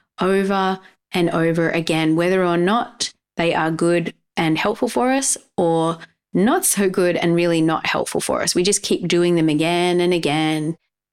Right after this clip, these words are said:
and again. Much of our automaticity, our autopilot mode, is shown in the fact that we tend to do the same thing day in, day out, the same way.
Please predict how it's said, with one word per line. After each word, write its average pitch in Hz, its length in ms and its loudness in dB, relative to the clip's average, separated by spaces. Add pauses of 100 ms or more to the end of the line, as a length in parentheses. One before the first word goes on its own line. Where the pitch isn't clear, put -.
(220)
and 156 120 2
again. 143 420 -2 (1000)
Much 185 480 2
of 208 80 0
our 196 220 0
automaticity, 165 1300 0 (320)
our 170 180 -2
autopilot 226 640 0
mode, 160 420 0
is 196 160 -2
shown 247 880 0 (160)
in 185 500 2
the 175 80 -2
fact 170 300 -6
that - 100 -2
we 180 80 0
tend 180 300 0
to 175 60 -2
do 165 420 0 (400)
the 160 100 -2
same 175 400 2
thing 226 520 -2 (340)
day 165 260 2
in, 214 140 4
day 240 200 0
out, - 300 -2 (420)
the 170 240 2
same 160 360 0
way. - 300 -4